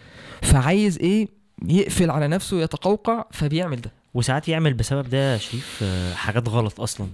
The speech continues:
Speaker 1: طبعًا.
Speaker 2: يعني، يعني أنا، أنت، أنت خلتني افتكرت مث-، حاجة مضحكة جدًا حصلت، آه، في بداية الالتزام. وده يعني، أنا مش هقول إن أنا ملتزم أصلًا دلوقتي، بس بقول يعني إيه،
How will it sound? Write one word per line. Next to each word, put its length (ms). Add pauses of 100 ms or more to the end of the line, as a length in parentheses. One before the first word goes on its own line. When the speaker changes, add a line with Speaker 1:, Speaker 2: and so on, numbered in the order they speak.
(160)
Speaker 1:
طبعًا. 160
Speaker 2:
يعني، 120 (200)
يعني 220
أنا، 260
أنت، 160
أنت 260
خلتني 380
افتكرت 380
مث-، 300
حاجة 320
مضحكة 360
جدًا 300
حصلت، 400 (140)
آه، 220 (680)
في 200
بداية 360
الالتزام. 640 (720)
وده 480
يعني، 600 (340)
أنا 100
مش 120
هقول 120
إن 60
أنا 80
ملتزم 380
أصلًا 340
دلوقتي، 260
بس 220
بقول 260
يعني 280
إيه، 180